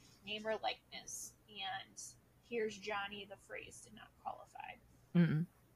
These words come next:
Speaker 1: Um, so when we look at number two, likelihood of confusion, that's kind of the same as trademark. Well, it is the same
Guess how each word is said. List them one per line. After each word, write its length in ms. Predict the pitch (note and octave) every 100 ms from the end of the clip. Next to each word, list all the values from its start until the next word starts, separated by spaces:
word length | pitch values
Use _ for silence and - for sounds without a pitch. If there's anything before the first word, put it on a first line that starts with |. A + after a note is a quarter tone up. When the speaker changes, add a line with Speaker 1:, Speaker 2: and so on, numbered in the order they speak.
| - - - - - - - - - - -
Speaker 1:
Um, 280 | A3 G3+ - -
so 560 | - - F4 D4 B3+ B3
when 160 | B3
we 120 | C4
look 220 | C4 C4+ C4
at 240 | B3 A#3+ - - -
number 240 | A3+ A3 G#3+
two, 320 | - C#4 C4+
likelihood 460 | B3 A#3+ C4 A#3+
of 120 | G#3+ -
confusion, 460 | G#3 - C4+ C4
that's 240 | B3 G3+ -
kind 220 | A3 G#3+
of 80 | G3+
the 80 | G3
same 260 | - G#3 G#3
as 180 | G3+ -
trademark. 560 | - B3 B3 B3+ B3+ - - - - - - - -
Well, 180 | F#3+ F3+
it 100 | F#3
is 140 | G#3
the 60 | -
same 240 | - E3